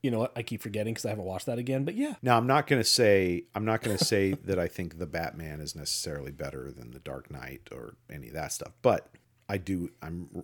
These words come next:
Speaker 2: I am enjoying Robert Pattinson.
Speaker 1: I think it's a little long in the tooth. I hope they correct some of the not so great things in the sequel, but I did like it a lot. So
Speaker 2: It's,
Speaker 1: good.
Speaker 2: yeah, I mean, it's not perfect. It, it, it's got a few problems that, that, sh-, that do show upon a second watch.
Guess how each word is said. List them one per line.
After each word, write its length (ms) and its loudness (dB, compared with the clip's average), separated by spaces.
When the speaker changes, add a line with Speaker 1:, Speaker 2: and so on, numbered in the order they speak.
Speaker 2:
I 180 -4
am 140 -8
enjoying 360 -12
Robert 320 -14
Pattinson. 40 -2
Speaker 1:
I 120 8
think 140 6
it's 100 2
a 20 4
little 220 8
long 260 10
in 80 6
the 80 2
tooth. 400 6
I 120 6
hope 180 6
they 180 10
correct 480 6
some 220 6
of 80 4
the 160 6
not 520 8
so 200 8
great 260 6
things 240 6
in 80 4
the 60 4
sequel, 420 4
but 240 2
I 120 -2
did 200 -2
like 220 -4
it 80 -6
a 40 -10
lot. 280 -14
So 140 -8
Speaker 2:
It's, 200 0
Speaker 1:
good. 120 -6
Speaker 2:
yeah, 260 8
I 60 2
mean, 160 4
it's 160 -2
not 160 2
perfect. 420 -4
It, 200 0
it, 180 2
it's 160 0
got 160 4
a 60 0
few 160 -10
problems 460 -6
that, 160 -12
that, 160 -2
sh-, 200 -2
that 240 0
do 200 4
show 480 8
upon 320 -4
a 40 -2
second 380 -2
watch. 460 -12